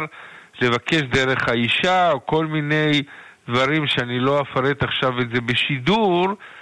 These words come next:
יש אפשרות לעשות בדיקה ביתית ולדעת דברים מאוד, אה, אז אני רוצה שמאזיני רשת מורשת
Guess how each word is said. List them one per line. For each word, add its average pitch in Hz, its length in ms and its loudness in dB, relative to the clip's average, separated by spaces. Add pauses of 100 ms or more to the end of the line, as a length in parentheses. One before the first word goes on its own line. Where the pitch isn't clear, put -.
(380)
יש 143 440 2
אפשרות 151 520 0
לעשות 135 480 0
בדיקה 123 320 -2
ביתית 135 420 -2 (100)
ולדעת 131 520 0
דברים 127 400 0
מאוד, 127 520 2
אה, 123 360 2 (640)
אז 120 160 2
אני 127 180 2
רוצה 131 340 2
שמאזיני 135 720 0
רשת 147 420 0
מורשת 147 460 2